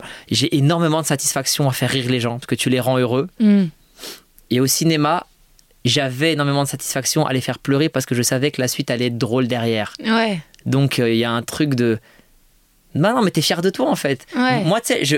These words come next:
Speaker 1: en, je suis pas dans la contemplation. Je m'arrête jamais pour me dire, putain, c'est quand même dingue ce que t'as réalisé, mec.
Speaker 2: Ouais.
Speaker 1: Tu vois ?
Speaker 2: <laughs>
Speaker 1: J-, jamais, je suis pas, je, je,
Speaker 2: T'es
Speaker 1: je fais
Speaker 2: dans
Speaker 1: que
Speaker 2: next
Speaker 1: travailler.
Speaker 2: projet, next
Speaker 1: Ouais, je fais
Speaker 2: projet.
Speaker 1: que travailler, que travailler.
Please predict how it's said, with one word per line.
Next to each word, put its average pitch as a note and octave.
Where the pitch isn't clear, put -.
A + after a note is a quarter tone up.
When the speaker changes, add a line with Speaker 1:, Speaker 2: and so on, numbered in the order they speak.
Speaker 1:
en, -
je -
suis -
pas G#3
dans G3
la F3
contemplation. D#3
Je C3+
m'arrête E3
jamais G3
pour D3
me D3
dire, D3+
putain, -
c'est -
quand G#2+
même F#2+
dingue A#2+
ce -
que -
t'as G2+
réalisé, F#2+
mec. -
Speaker 2:
Ouais. G#3
Speaker 1:
Tu G3+
vois ? -
Speaker 2:
<laughs> F#3
Speaker 1:
J-, -
jamais, F#3
je -
suis D#3
pas, -
je, D3+
je, C#3
Speaker 2:
T'es B3
Speaker 1:
je A3+
fais A#3+
Speaker 2:
dans A#3+
Speaker 1:
que A#3
Speaker 2:
next B3
Speaker 1:
travailler. F3
Speaker 2:
projet, A3
next G#3+
Speaker 1:
Ouais, D#3
je -
fais A#3+
Speaker 2:
projet. A3+
Speaker 1:
que A3
travailler, F3
que F3+
travailler. E3